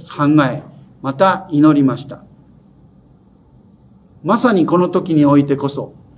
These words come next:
私どもは教団成立とそれに続く戦時下に教団の名において犯した過ちを今一度改めて自覚し、主の憐れみと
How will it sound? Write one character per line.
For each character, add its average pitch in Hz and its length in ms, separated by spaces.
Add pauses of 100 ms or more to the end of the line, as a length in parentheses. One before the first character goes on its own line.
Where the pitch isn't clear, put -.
(240)
私 165 480
ど 160 100
も 131 160
は 147 360 (340)
教 190 260
団 175 260
成 170 300
立 156 300
と 151 400 (160)
そ 180 180
れ 196 120
に 190 260
続 160 680
く - 60
戦 190 380
時 190 120
下 127 160
に 135 260 (400)
教 214 260
団 202 260
の 190 80
名 190 160
に 190 140
お 190 140
い 170 120
て 220 220 (260)
犯 156 260
し - 140
た 143 180
過 135 380
ち 135 180
を 156 340 (380)
今 190 300
一 196 240
度 190 200
改 196 280
め 160 140
て 170 340 (220)
自 135 160
覚 - 260
し、 147 300 (680)
主 - 220
の 165 200
憐 156 220
れ 151 120
み 147 180
と 151 420